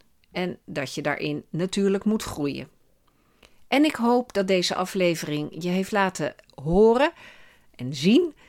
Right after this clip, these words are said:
dat branding geen bedreiging is, maar een uitnodiging.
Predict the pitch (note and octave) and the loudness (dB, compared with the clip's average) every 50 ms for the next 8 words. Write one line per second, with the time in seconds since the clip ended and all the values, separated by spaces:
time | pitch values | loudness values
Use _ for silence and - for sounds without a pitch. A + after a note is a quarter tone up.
0 | _ _ _ - F3 F3+ E3+ E3 G3 G#3 G#3+ G#3+ G#3 G3+ F#3+ G3 - - - - | _ _ _ -6 -6 -4 -2 0 2 2 2 2 2 2 0 0 -2 -2 -6 -4
1 | - G3+ G3+ F#3+ F3+ - - - E3+ D#3+ E3 G#3 G3+ B3 C#4+ C4 A3 - D3+ - | -2 0 0 0 -2 -4 -6 -8 -8 -4 -4 -2 0 2 2 2 0 -2 -4 -8
2 | A#2 G2+ - - - - - - - - F3 G3 G3 - - - F3 F3+ - G#3 | -10 -10 -10 -8 -8 -8 -10 -12 -10 -6 -4 -4 -4 -4 -6 -8 -8 -6 -2 -2
3 | G#3+ F#3+ E3 C#3+ C#3 C#3+ - D3 - - - B2 D3 E3 - | -2 -2 -2 -4 -4 -6 -6 -8 -10 -12 -12 -12 -14 -16 -20